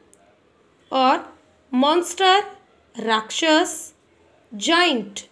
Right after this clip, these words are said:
जायंट होता है दानव। So स्टूडेंट, आप जब तक आपका नेक्स्ट टॉपिक नहीं होता, इसे अच्छे से कीजिएगा, इसके वर्ड मीनिंग को अच्छे से लिखिएगा और इसी के behalf पे अगर आप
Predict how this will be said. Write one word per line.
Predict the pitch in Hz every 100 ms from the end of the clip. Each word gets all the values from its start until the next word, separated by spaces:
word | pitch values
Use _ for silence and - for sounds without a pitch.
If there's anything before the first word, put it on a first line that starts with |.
| _
जायंट | - 247 277 294
होता | 294 311
है | 320 392 - _ _ _ _ 226
दानव। | 196 294 285 233 190 - _ _ _ _ _ _ _ _ _ _ _ _ - - _ -
So | 294
स्टूडेंट, | 285 320 311 330 381 - - _ _ _ _ _
आप | 247 254 - - _ _ -
जब | 190 214 -
तक | 302
आपका | 302 294 302
नेक्स्ट | 285 262 262 311
टॉपिक | 285 320 320
नहीं | 294
होता, | 311 311
इसे | 330 330
अच्छे | 370 - 262 - 359
से | 370
कीजिएगा, | 381 370 285 302 349 349 359 - _ _ _ _ _ _ _ _ _ _ -
इसके | - 302
वर्ड | 226 233 262
मीनिंग | 311 311 320
को | 320
अच्छे | 311 339
से | 349
लिखिएगा | 262 254 311 320 330
और | 311
इसी | 320 320 392
के | 415
behalf | 320 277 302 302
पे | 359
अगर | 349 349
आप | 349 349